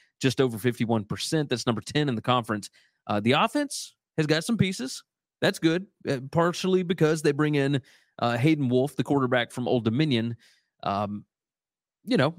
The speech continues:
a big-time transfer there. He, he did some big things at Old Dominion. Uh, defense, however, I mean, it,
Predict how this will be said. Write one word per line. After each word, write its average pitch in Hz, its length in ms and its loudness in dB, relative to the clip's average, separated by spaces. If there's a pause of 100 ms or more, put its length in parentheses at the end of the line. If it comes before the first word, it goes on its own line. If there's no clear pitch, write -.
(100)
a 120 100 -2
big-time 127 600 0
transfer 123 420 0
there. 113 260 2
He, 123 260 -2
he 117 180 0
did 123 160 -2
some 107 140 -4
big 104 160 -2
things 107 200 -4
at 104 60 0
Old 101 120 -2
Dominion. 117 460 0 (560)
Uh, 107 260 -4
defense, 190 480 0
however, 214 500 2 (840)
I 110 80 -2
mean, 113 260 2
it, 185 160 -6